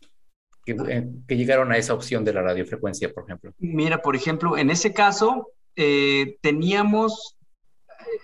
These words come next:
Speaker 2: es, es retroalimentación que te va llegando del mercado y el chiste también es estar
Speaker 1: Ah.
Speaker 2: al tanto de lo que te está pidiendo el mercado
Speaker 1: Sí.
Speaker 2: y ahí puedes ir generando innovación de lo que, de lo que te va pidiendo tu, tu entorno.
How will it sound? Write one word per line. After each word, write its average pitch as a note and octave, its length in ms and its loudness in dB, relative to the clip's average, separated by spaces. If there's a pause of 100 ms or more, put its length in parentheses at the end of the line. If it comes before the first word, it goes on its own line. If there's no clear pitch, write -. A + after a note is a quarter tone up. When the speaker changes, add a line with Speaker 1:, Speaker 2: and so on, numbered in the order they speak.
(400)
Speaker 2:
es, F3+ 300 -2
es D#3+ 140 2
retroalimentación E3 840 2
que G#3 80 -2
te D#3+ 140 0
va C3+ 100 2
llegando F3 320 2
del D#3 120 0
mercado C3+ 460 2
y B2+ 40 2
el A#2 140 -2
chiste C#3 280 -4
también C3+ 260 0
es D3 100 -2
estar C#3+ 300 0 (260)
Speaker 1:
Ah. G#2+ 120 -16 (120)
Speaker 2:
al A#2+ 220 2
tanto C#3+ 300 2
de D#3+ 60 4
lo C#3+ 100 2
que - 80 -8
te - 60 -14
está C3+ 180 -2
pidiendo D3 320 2
el D3+ 80 2
mercado C#3+ 560 4
Speaker 1:
Sí. D#3+ 60 2
Speaker 2:
y - 20 4
ahí C3+ 280 2
puedes E3 360 -2
ir D#3 100 -2
generando C#3+ 380 0
innovación C3 560 0 (380)
de C3+ 100 0
lo B2+ 100 0
que, - 300 -4
de C3 180 -2
lo A#2+ 140 2
que B2 80 -4
te B2+ 100 0
va C3 140 2
pidiendo D3+ 260 2
tu, C3+ 400 0
tu A#2 80 0
entorno. C#3 500 2